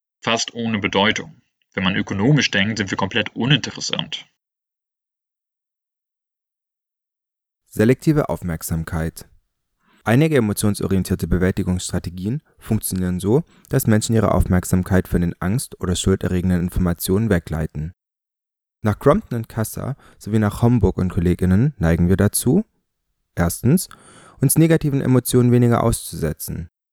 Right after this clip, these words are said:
Speaker 2: Ein gutes Beispiel hierfür ist ein Abendessen, bei dem ein Gast die Konversation auf den Klimawandel lenkt. Daraufhin entsteht eine kurze Gesprächspause, bis ein anderer Gast kommentiert, wie lecker doch das Essen sei.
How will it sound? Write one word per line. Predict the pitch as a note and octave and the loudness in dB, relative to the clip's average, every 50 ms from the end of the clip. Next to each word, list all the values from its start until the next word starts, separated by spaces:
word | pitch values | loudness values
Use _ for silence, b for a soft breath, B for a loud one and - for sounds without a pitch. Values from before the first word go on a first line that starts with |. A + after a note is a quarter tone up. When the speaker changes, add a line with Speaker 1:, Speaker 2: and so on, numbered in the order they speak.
| _ _ _ _ _ _ _ _ _ _ _ - | _ _ _ _ _ _ _ _ _ _ _ 0
Speaker 2:
Ein | G2+ G2 | 0 2
gutes | G#2 B2+ C3 E3+ - - | 2 2 2 2 2 0
Beispiel | D3+ D#3 E3 - - C#3 C#3+ | 0 0 0 -2 -2 0 2
hierfür | C#3+ D3 C#3 - - D3 D3 D3 - _ _ _ | 4 4 4 4 4 4 2 2 0 _ _ _
ist | - - - | -6 -2 0
ein | A#2+ A2 - | 0 0 0
Abendessen, | - F#2 F#2+ G2 - - G#2 A2 - A#2+ B2 B2 - | 0 0 0 0 0 -2 -4 -4 -2 -4 -4 -2 0
bei | - G2+ | 2 2
dem | F#2 F#2+ F#2 F2+ | 4 4 2 2
ein | E2+ E2+ E2 | 2 0 0
Gast | - F2 F2+ - - | -2 -4 -4 -4 -4
die | - - | -6 -4
Konversation | - - G2+ G2 G2 F#2+ - G2+ F#2+ - - - F2 F2 - - | 0 2 4 4 4 4 4 2 0 -2 -2 -2 -2 -2 -2 0
auf | - - | -2 -2
den | - A2 G#2+ G#2+ | 0 2 0 0
Klimawandel | - C3+ C3 A#2 F2+ E2 E2 D#2+ D#2+ D2+ D#2+ D2+ | 2 2 4 4 4 2 2 0 -2 -2 -2 -2
lenkt. | E2 E2+ - - - - - - _ _ _ _ _ _ _ _ _ _ _ _ | -2 -2 -4 -4 -8 -10 -16 -20 _ _ _ _ _ _ _ _ _ _ _ _
Daraufhin | - G2 F#2+ F#2+ G#2+ - - C#3+ C3+ | 0 0 2 4 4 4 4 2 2
entsteht | B2+ C#3 - - C#3+ C#3 - | 0 -4 -2 0 0 2 2
eine | C3 C3+ C3 | 2 2 2
kurze | - - C#3 - C3+ | 2 0 0 0 0
Gesprächspause, | B2+ C#3 - - E3 C#3 B2 - - - D#2+ E2 - E2 E2 F2 _ _ _ - | -2 -2 0 2 2 2 2 0 -4 -10 -12 -10 -10 -10 -12 -12 _ _ _ -8
bis | - - G#2 | -6 -2 -2
ein | G2 - | -2 -2
anderer | F2+ F#2+ G2+ G#2 A2+ | 0 0 0 0 2
Gast | A2 A#2+ B2 - - | 2 0 -2 -2 -2
kommentiert, | - C3+ B2+ B2+ B2+ - - G2 F#2 F#2+ - - b b b b b | 0 2 2 2 0 0 2 2 2 2 2 -2 b b b b b
wie | - B2 | 2 4
lecker | C3+ D3 - D#3+ | 4 4 2 0
doch | D3+ C#3+ | 0 0
das | - D3+ D3 - | -2 -2 -2 0
Essen | - D3+ - - F3 | 0 0 2 0 0
sei. | - - - F2 F2 F2 | 0 0 -2 -2 -4 -8